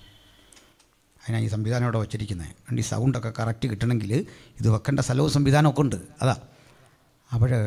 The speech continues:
നമ്മുടെ ആളുകൾ ഈ കരം പറയേണ്ടതിന് ഒരു അധികരമാണ് പറയുന്നത്. എന്ന് പറഞ്ഞാൽ കർത്താവ് എന്നാണ് ഉച്ചരിക്കേണ്ടതെങ്കിൽ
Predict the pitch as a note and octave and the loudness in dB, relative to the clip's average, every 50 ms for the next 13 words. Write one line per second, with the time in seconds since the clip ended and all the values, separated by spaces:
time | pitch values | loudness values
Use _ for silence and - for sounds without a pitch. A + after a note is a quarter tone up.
0 | G#2 A#2 C3+ C3+ - - - - _ - _ _ _ - _ _ _ _ _ _ | 0 -2 -4 -6 -8 -14 -20 -20 _ -20 _ _ _ -20 _ _ _ _ _ _
1 | _ _ _ _ _ _ _ - A#2+ A2 A2 A#2+ C3 A#2+ A2+ A#2 B2 B2 A#2+ A#2 | _ _ _ _ _ _ _ -2 2 2 4 6 6 6 6 6 4 4 2 2
2 | A2+ A2+ A2 A2+ A#2 A#2 A#2+ - - - - _ _ _ _ _ _ _ _ _ | 0 0 -2 -2 -4 -6 -8 -10 -12 -16 -20 _ _ _ _ _ _ _ _ _
3 | _ _ _ - - C#3+ C#3+ C3+ C3+ E3+ F3+ G3 G#3 G#3+ F#3 E3 B2+ B2+ B2 B2 | _ _ _ -2 0 4 6 6 6 6 6 4 2 2 2 2 2 4 2 2
4 | A#2 B2+ A2+ G#2+ G#2+ A#2 A#2+ A2 A2 G#2+ C3 C3 C#3+ C#3+ C3 C#3 A#2 G2+ F2+ F#2 | 2 2 4 4 4 2 2 0 2 2 2 2 4 4 4 4 2 0 -2 -4
5 | F#2 - E2 D2+ D2+ C#2+ C#2+ D2 C#2+ - - - - - - - _ _ _ _ | -6 -8 -8 -8 -8 -10 -10 -10 -12 -14 -16 -20 -20 -20 -20 -20 _ _ _ _
6 | - D3 B2 A#2 A2+ A2+ C#3 C#3 C#3 - A#2 A2 A#2 - C3+ D3+ E3 F3+ G3 - | -4 -2 0 0 2 2 0 0 0 -2 -2 -2 0 0 0 2 2 0 -2 -4
7 | - - C#3 C#3+ C#3 C#3+ C3+ C#3 B2+ A2 C3+ B2+ B2+ B2+ C#3 B2+ B2+ A2+ A2+ G#2+ | -6 -6 -4 -2 -2 -2 -2 -4 -4 -2 -2 -2 -2 -4 -2 -4 -2 -2 -2 -4
8 | G2 A#2+ | -4 -4